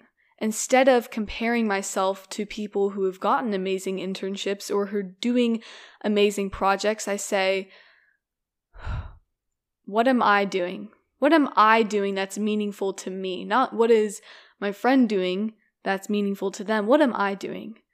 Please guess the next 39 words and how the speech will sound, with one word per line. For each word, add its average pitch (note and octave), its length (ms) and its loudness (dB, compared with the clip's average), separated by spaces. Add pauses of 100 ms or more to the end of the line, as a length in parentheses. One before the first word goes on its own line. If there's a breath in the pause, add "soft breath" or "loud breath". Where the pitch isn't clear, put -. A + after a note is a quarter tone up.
(260)
Okay, G3 600 -2
I F#3+ 180 0
have F#3+ 240 -6
my G3 100 -4
podcast. - 800 -4 (560 soft breath)
I F#3+ 280 4
have G#3 280 -4
a G#3 40 -2
job. A3 580 -2
I F#3+ 140 -2
play G3+ 540 0
a - 80 -4
sport. - 720 0 (460 soft breath)
I F#3+ 520 2
am F#3+ 440 -2
taking G#3 640 -4 (380)
interest A3 380 -6
in A3+ 60 -4
my G#3 80 -2
hobbies. A3 420 0
I'm G3 200 -4
reading. G#3 520 -2 (320 soft breath)
I'm C4+ 240 4
doing A#3 260 0
things G#3 280 -2
that F3+ 140 -2
matter G3 300 0
to G3 140 -8
me. G3+ 360 -4 (320 soft breath)
And A3 120 -2
even B3 240 4
though A#3 140 6
they A3 160 6
may A3 160 2
not A3 260 0
seem A#3+ 380 2
as G3 180 -2
great G3 440 0
as F#3 420 -2